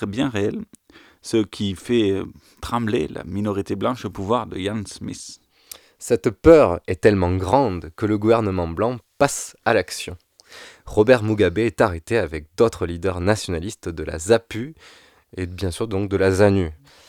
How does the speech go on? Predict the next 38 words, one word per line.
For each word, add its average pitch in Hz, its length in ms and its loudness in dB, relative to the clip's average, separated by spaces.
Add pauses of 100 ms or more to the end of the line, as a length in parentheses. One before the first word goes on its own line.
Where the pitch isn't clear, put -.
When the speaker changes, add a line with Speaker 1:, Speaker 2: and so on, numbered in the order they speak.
(280)
Speaker 2:
Il 98 140 -8
passera 117 460 4
dix 117 360 -2
années 107 340 0 (220)
en 117 120 0
prison. 87 420 -8 (540)
Incarcéré, 98 840 0
il 107 100 -4
ne 90 80 0
cesse 95 320 0
d'étudier, 98 800 -2
passant 104 260 -2
des 101 180 0
examens, 104 520 0
hein, 123 60 -8
comme 98 180 -6
ça, 107 140 -6
par - 220 -10
correspondance. 98 840 -6 (640)
Et 95 80 -12
puis, 82 320 -10
bon, 85 160 -4 (300)
Speaker 1:
Brillant. 107 360 -6 (500)
Speaker 2:
ça - 140 -12
fera 95 260 2
de 95 80 2
lui 113 340 0
l'un 92 240 0
des, 92 340 -4 (220)
l'un 98 120 0
des 98 120 0
dirigeants 104 440 2
les 110 120 4
plus 98 160 -10
diplômés 120 600 2
d'Afrique. 113 500 -2 (220)
Speaker 1:
C'est 151 160 -8
vrai. - 120 -6